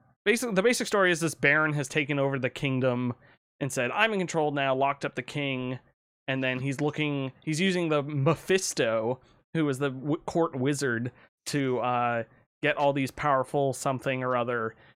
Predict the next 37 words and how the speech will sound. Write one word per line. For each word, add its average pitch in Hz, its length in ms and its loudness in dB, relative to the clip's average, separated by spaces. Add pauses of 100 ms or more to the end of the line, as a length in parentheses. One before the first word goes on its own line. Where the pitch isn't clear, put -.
(180)
and, 123 380 -2
uh, 117 380 -4 (320)
rule 156 340 4
everything. 110 460 -2 (380)
So 185 120 0
the 160 100 2
princess, 190 880 0
uh, 135 200 2
who's 143 160 -2
a 147 40 4
warrior, 147 560 2
met 135 180 -2
up 135 120 2
with 127 180 -4
me. 175 400 0 (220)
I'm 131 180 -2
Flint. 170 600 -2
I'm 120 140 -4
a 107 40 -8
pirate 170 400 2
fighter, 160 560 2 (460)
uh, 123 280 0
pirate 151 300 -2
hunter 160 460 -2
or 156 80 0
whatever. 151 480 -2 (360)
Uh, 127 360 0
we 156 140 0
have 170 100 0
been 156 180 0
traveling 151 340 -2
together, 143 540 0
and 156 120 -8
then 202 80 -2
we 294 80 -2
got 254 180 2
s-, - 280 -6